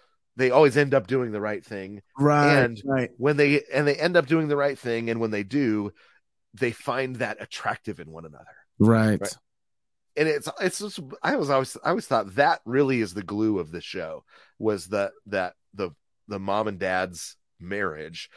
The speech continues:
Speaker 1: is, um, is so, uh, is, is, is the thing that ends up informing everybody else's, all the kids' desires, right? 'Cause then other neighbor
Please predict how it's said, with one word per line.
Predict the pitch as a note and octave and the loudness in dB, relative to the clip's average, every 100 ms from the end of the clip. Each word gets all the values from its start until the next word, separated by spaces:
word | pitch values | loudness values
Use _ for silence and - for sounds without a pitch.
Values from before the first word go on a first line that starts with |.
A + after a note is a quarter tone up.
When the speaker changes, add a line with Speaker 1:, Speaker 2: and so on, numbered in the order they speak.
| - - _ _ | -20 -20 _ _
Speaker 1:
is, | B2+ B2+ G2 G2 - _ _ _ _ | 2 2 0 -10 -18 _ _ _ _
um, | G#2+ F#2+ E2+ - | -2 -2 -4 -8
is | G#2+ F#2 - - | -8 -8 -10 -16
so, | - - - - C3 C3 B2+ A2+ - _ _ _ | -14 -12 -4 0 4 4 4 0 -8 _ _ _
uh, | G#2+ G2+ F2 - _ _ _ A2+ A2 - | -4 -4 -4 -10 _ _ _ -20 -16 -8
is, | A2+ E2+ - _ _ _ _ A2+ | -8 -8 -18 _ _ _ _ -10
is, | A2 - C3 G2+ - - | -10 -6 -6 -6 -10 -6
is | B2 | -4
the | G#2+ | -6
thing | - F3+ E3+ | 0 2 4
that | C3 | 2
ends | C3+ B2+ | 2 2
up | B2+ | -2
informing | G#2+ - C#3 C3 G#2+ G#2+ | -4 -2 0 2 2 2
everybody | A#2 B2 G#2 G2+ | 2 0 0 0
else's, | G2 F#2+ - E2+ | 0 -2 -6 -8
all | - C3+ C#3+ | 6 6 6
the | A2+ | 2
kids' | - A#2+ G2 | -4 -8 -8
desires, | E2+ E2 E2 D#2+ C#2 - - - _ _ _ _ - | -14 -12 -10 -10 -12 -18 -20 -20 _ _ _ _ -4
right? | G2+ - _ _ _ _ _ _ _ - | -4 -4 _ _ _ _ _ _ _ 0
'Cause | D3 C3+ | 2 4
then | D#3+ D#3 D3 | 2 4 4
other | E3 | 6
neighbor | C#3+ C#3 C#3+ C#3+ | 4 4 4 4